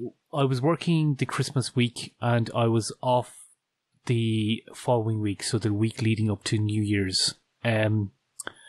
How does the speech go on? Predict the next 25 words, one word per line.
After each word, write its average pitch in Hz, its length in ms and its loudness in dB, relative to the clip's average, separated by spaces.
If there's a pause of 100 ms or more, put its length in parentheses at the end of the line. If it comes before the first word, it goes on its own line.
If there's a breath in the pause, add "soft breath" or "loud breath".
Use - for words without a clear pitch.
(280 loud breath)
and 117 480 2 (300)
in 135 140 0
the 139 80 0
back 143 160 0
of - 80 -20
my 139 100 2
mind, 123 600 2 (140)
I 113 360 2 (260)
saw, - 360 0
I 120 360 2
realized 117 440 2
that 113 120 2
I 113 200 2
had 110 160 0 (360)
Grand 117 220 0
Theft - 180 -8
Auto 113 220 2
five 113 680 0 (120)
on 110 720 0
Steam, 165 560 0 (420 loud breath)
and 113 420 2 (120)
I 131 240 4
pretty 147 320 -2
much 135 320 0
did 123 280 2